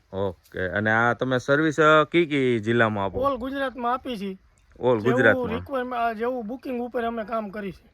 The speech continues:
Speaker 1: અને મેં સાંભળ્યું હતું કે તમારું નામ સારું છે આ ટૂંકમાં આખા એરિયામાં. મેં બે
Speaker 2: All
Speaker 1: ત્રણ જણાને પૂછ્યું હતું કે "શ્રીરામ તાર ફે-," મેં પુ-, ટૂંકમાં આમ just પૂછ્યું કે "આપણે ફેન્સિંગ કરાવવું હોય તો કેને મળાય?" તો કે "શ્રીરામ તાર ફેન્સિંગ વાળાને મળાય."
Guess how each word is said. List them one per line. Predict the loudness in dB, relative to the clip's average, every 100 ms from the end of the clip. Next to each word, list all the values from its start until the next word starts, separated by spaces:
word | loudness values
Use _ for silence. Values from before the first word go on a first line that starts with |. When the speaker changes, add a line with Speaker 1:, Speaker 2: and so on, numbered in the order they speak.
| _ -12 -2
Speaker 1:
અને | 2
મેં | 6 6
સાંભળ્યું | 6 4 4 4
હતું | 4 4
કે | 4
તમારું | 2 2 2 2
નામ | 2 2
સારું | 4 4 4
છે | 4
આ | 6 6 2
ટૂંકમાં | -2 -4 0 2
આખા | 2 4
એરિયામાં. | 4 4 2 0
મેં | 0 2 2
બે | 2
Speaker 2:
All |
Speaker 1:
ત્રણ | 2 2
જણાને | 4 4 2
પૂછ્યું | 0 -2 -2 -4
હતું | -6 -14 _ _ _
કે | 2 2
"શ્રીરામ | 0 0 2 2
તાર | 2 0
ફે-," | 2 -2 -2
મેં | 2 2
પુ-, | 2 -4
ટૂંકમાં | -4 -6 -4 -2 0
આમ | -2
just | 2 2 2
પૂછ્યું | -4 -6 -4
કે | -2
"આપણે | -2 -2
ફેન્સિંગ | -6 -4 -4 -4 -2
કરાવવું | 0 2
હોય | 2
તો | 0 0 0
કેને | 2 2
મળાય?" | 2 2 0 -6 -14
તો | -8
કે | -4
"શ્રીરામ | -2 0 2 2 2
તાર | 0 0
ફેન્સિંગ | -2 -4 -2
વાળાને | 0 0 0
મળાય." | 0 0 -2